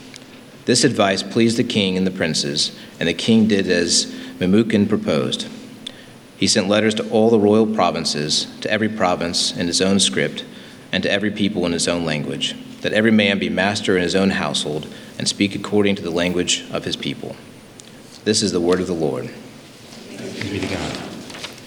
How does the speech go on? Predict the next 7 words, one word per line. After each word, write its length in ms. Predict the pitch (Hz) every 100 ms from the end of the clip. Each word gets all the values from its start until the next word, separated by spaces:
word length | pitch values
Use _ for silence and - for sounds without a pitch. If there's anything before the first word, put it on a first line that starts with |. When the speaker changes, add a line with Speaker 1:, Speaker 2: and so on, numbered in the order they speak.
| - - - - - - - - -
Speaker 2:
You 120 | 131
may 100 | 139
be 100 | 147
seated. 680 | 147 - 185 254 247 - - - - - - - - - - - - - - - - - - - - - - - - - - - - - - - - - - - -
Thank 260 | 123 131
you, 140 | 139 127
Brandon. 640 | 113 120 131 135 147 170